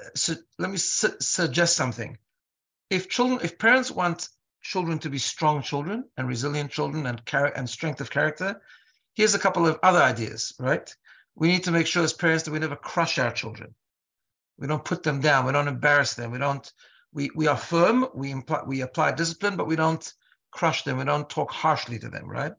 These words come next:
We don't compare them to other children. We don't set them up with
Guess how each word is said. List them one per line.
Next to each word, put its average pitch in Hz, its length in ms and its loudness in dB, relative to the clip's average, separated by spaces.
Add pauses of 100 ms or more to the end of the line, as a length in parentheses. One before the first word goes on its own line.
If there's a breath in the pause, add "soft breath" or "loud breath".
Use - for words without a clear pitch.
(420 loud breath)
We - 80 -4
don't 165 200 4
compare 175 480 0
them 170 180 0
to - 120 -4
other 160 180 -2
children. 147 520 -2 (420 loud breath)
We 143 80 -2
don't 180 160 4
set - 280 0
them 165 160 0
up 175 180 2
with 160 100 -14